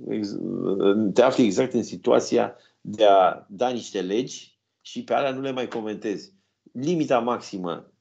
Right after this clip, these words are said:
de viteză în oraș este de cincizeci de kilometri la oră. Gata, s-a terminat. Asta este limita maximă. Nu spui problema ce s-ar întâmpla dacă ai, ai circulat cu cincizeci și unu. Deci ai ieșit din cadrul axiomatic. Bun, deci, e, sunt de acord cu,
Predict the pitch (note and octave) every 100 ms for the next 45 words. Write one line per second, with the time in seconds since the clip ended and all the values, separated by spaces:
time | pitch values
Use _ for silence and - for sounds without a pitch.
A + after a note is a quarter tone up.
0 | _ F#2+ G#2+ F#2 F#2 B2 G#2+ E2+ E2+ C#2
1 | - - G#2 G#2 F2 - G3 F#3 D#3+ E3
2 | D#3 D#3 E3 D3+ C3+ B2 C3 B2 A2 A#2
3 | F#2+ E2+ E2+ F#3 F3+ F2+ G2+ G#2+ A#2+ C#3+
4 | D#3 - C3+ C3 A#2 - F2+ G2+ C3+ A#2+
5 | A2+ A2+ - - _ _ _ - C#3+ D3
6 | A2+ G#2+ G#2 A2+ - - _ _ - -
7 | A2 F#2+ G2 A#2 A2 A2 G2 G#2 G2 -
8 | A2 F#2+ A2+ G2+ F2+ A2 F#2+ F#2 F2 C#2+
9 | B1+ - _ _ - G#2+ A2+ A2 - D#3+
10 | D#3+ C#3 C3+ B2+ C#3 A2 F2 - _ _
11 | _ _ _ _ _ _ _ _ _ _
12 | _ _ _ _ _ _ _ _ _ _
13 | _ - C#3 C3 G#2 D3+ D3 C#3 D3+ B2
14 | B2 D3+ C#3+ C3 C#3+ B2+ C3 D3+ F3+ -